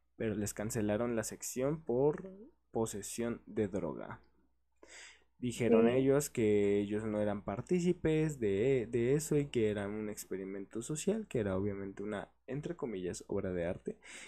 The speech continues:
Speaker 1: Y resultó ser que, pues, sí se metieron en tráfico de drogas porque habían comprado cerca de un kilo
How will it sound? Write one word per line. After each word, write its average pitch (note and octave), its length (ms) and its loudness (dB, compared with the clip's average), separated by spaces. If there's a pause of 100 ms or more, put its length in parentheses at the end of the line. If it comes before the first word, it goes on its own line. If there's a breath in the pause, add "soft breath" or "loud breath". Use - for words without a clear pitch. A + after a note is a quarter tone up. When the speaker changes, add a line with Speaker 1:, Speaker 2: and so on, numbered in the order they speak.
(220 loud breath)
Speaker 1:
Y D#3+ 300 4
resultó A2+ 460 -2
ser C3 300 2
que, B2 120 0
pues, G#2+ 240 0
sí A2+ 100 -2
se A2 120 -2
metieron G2+ 420 0
en G2 120 -4
tráfico G#2 400 0
de B2+ 100 8
drogas F3 360 6
porque G3+ 240 4
habían D3+ 200 4
comprado A2 380 2
cerca G2+ 280 -2
de F#2+ 60 2
un C3 180 0
kilo C#3 640 10